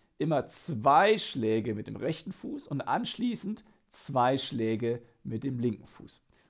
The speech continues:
Und zwar ist es so, dass ich immer auf dem Klick starte. Und zwar erster Klick ist also rechter Fuß, dann nochmal den rechten Fuß dazwischen mache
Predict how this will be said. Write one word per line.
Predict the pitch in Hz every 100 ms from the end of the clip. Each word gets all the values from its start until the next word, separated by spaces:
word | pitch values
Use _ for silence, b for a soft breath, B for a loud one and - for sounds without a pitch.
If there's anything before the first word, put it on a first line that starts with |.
| -
Und | 131
zwar | 156 180
ist |
es | 180
so, | 190
dass | 175 -
ich | - -
immer | 208 196
auf | - - -
dem | - 120 113
Klick | - - 127 139 - - _ _ _ _ _
starte. | - - - 113 107 - 226 269 - _ _ _ _ _ _
Und | 135
zwar | - 135 113
erster | 143 147 143
Klick | 127 123
ist | 113
also | 107
rechter | 107 160 - 208
Fuß, | 214 254
dann | 175
nochmal | 143 151
den | 131
rechten | 117 143 143
Fuß | - 123 -
dazwischen | 98 - - 247 - 226
mache | 233 220 214